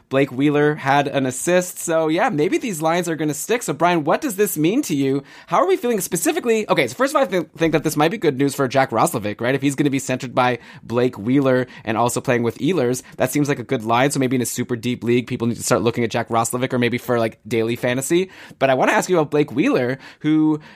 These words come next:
is now gonna be a second line center, which doesn't seem as good as top line winger with Scheifele and, like, usually Connor or Laine. Uh, Wheeler's had a rough start to the season, nine points in seventeen games going into today. Like I said, he got a point today, so that's good.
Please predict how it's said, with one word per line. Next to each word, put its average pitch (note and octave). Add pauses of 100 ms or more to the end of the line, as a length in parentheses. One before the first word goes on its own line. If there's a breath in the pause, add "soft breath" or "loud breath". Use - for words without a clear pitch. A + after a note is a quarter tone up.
(160 loud breath)
is C#3+
now C#3+
gonna F#3
be D#3
a C#3
second F3+
line C#3
center, B2+
which B2
doesn't B2+
seem C#3
as A#2
good A2+
as C3
top -
line A#2+
winger A#2
with A#2+
Scheifele A#2+
and, A2+
like, G#2
usually A2
Connor A2+ (100)
or A2+
Laine. B2 (240 loud breath)
Uh, A#2+
Wheeler's C3
had C#3
a B2+
rough A#2+
start B2
to B2
the A#2
season, C3
nine A#2+
points B2
in B2
seventeen A#2
games A#2
going A#2
into A2+
today. A2
Like C3
I A#2
said, A2+
he A#2
got A2+
a A2+
point A2+
today, G#2
so A2+
that's A2+
good. B2